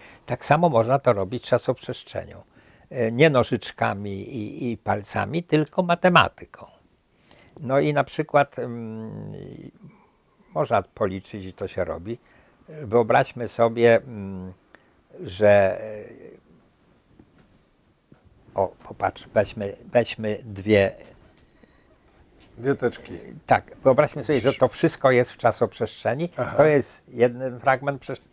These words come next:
Speaker 1: przestrzeni, a to drugi. Y, i tworzymy, potrzymaj.
Speaker 2: No.
Speaker 1: I teraz, y, tu jest,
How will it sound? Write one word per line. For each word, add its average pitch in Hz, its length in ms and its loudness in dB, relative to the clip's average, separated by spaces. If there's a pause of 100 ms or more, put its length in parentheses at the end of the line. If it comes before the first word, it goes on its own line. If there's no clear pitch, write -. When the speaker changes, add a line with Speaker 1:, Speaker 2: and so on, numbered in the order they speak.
(160)
Speaker 1:
przestrzeni, 139 420 -6
a 123 80 4
to 131 120 -4
drugi. 107 500 -4 (640)
Y, 113 260 4 (480)
i 139 320 4 (360)
tworzymy, 151 680 2
potrzymaj. 113 580 -2
Speaker 2:
No. 143 280 0 (800)
Speaker 1:
I 156 120 -4
teraz, 156 380 4 (580)
y, - 120 -20 (520)
tu 156 120 4
jest, 120 320 4